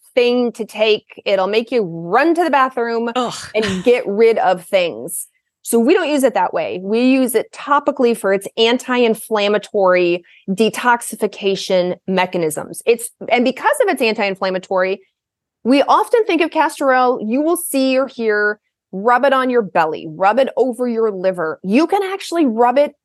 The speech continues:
Speaker 1: in things that are inflamed and not, like your eyelashes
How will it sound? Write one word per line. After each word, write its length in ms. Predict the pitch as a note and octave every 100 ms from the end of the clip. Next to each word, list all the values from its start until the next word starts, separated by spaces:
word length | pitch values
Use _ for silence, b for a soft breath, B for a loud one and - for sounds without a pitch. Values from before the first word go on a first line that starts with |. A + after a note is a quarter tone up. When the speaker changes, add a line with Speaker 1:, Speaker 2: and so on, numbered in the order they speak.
| -
Speaker 1:
in 260 | D4+ E4+
things 520 | E4+ D#4+ D#4 D#4 C#4+
that 180 | - B3+
are 100 | C4
inflamed 580 | B3+ B3 - B3+ A#3+ A#3
and 120 | G#3+
not, 220 | G#3 G3 -
like 300 | A3 A#3+ A#3+ _
your 260 | G#3 B3 -
eyelashes 880 | A3+ A#3+ B3 F#3 E3+ - - -